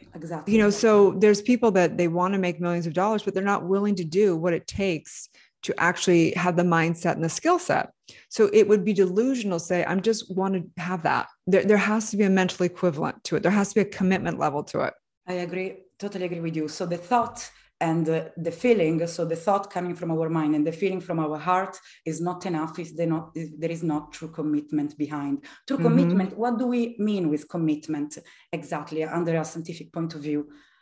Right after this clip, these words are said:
Speaker 1: Doctor Regina?
Speaker 2: Sure. It's not necessarily like commitment, like as in,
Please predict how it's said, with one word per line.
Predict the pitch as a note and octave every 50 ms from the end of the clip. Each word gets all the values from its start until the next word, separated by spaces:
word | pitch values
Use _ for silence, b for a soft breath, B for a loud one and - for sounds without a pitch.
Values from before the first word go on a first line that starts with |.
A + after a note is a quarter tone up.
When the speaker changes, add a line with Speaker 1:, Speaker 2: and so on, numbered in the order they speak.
| B -
Speaker 1:
Doctor | D#3 D#3 - -
Regina? | - - F#3+
Speaker 2:
Sure. | F3 D#3+ D3+ C#3+ - B B B B B B B -
It's | - A3 A3 - -
not | B3+ C#4+ D4+ D4+ -
necessarily | C#4 C4+ C4+ A#3 G#3 - A#3 G#3+ G#3 G3+
like | G3 F3 F#3
commitment, | - - F#3+ F#3+ F#3+ F#3 - D#3+ D#3+ - -
like | D#3+ D#3+ D#3 - -
as | - E3 D#3+ D3 D#3
in, | E3+ D3+ D#3 D#3 D3+